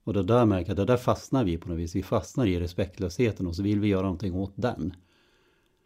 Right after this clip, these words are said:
Jag fick ett jättebra exempel från en produktionschef en gång som berättade att hans, "Mina medarbetare tar inte eget ansvar. Hur kan jag lösa det?" Och då sa jag, "Ja, kan du ta en konkret situation i din vardag där de visar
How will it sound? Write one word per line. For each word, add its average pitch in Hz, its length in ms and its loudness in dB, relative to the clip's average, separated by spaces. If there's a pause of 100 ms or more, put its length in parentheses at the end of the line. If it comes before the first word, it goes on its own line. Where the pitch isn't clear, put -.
(140)
Jag 98 100 -2
fick 104 100 6
ett 95 80 4
jättebra 117 360 6
exempel 92 400 0
från 95 180 0
en 87 100 -4
produktionschef 101 840 2
en 82 100 -2
gång 80 180 -4 (800)
som 98 200 4
berättade 90 360 2
att 82 80 -2
hans, 110 340 4
"Mina 131 240 8
medarbetare 110 680 6
tar 98 180 2
inte 95 180 2
eget 95 240 2
ansvar. 98 520 2
Hur 104 140 2
kan 95 160 0
jag 95 100 2
lösa 90 260 0
det?" 95 160 2 (1200)
Och 107 120 -2
då 101 280 4 (200)
sa 92 280 2
jag, 90 100 0
"Ja, 107 380 4 (280)
kan 117 140 2
du 117 80 4
ta 139 220 2
en 110 80 4
konkret 101 480 2
situation 98 540 2
i 82 60 2
din 87 220 0
vardag 87 440 0
där 85 80 -4
de 87 260 -2 (220)
visar 104 640 2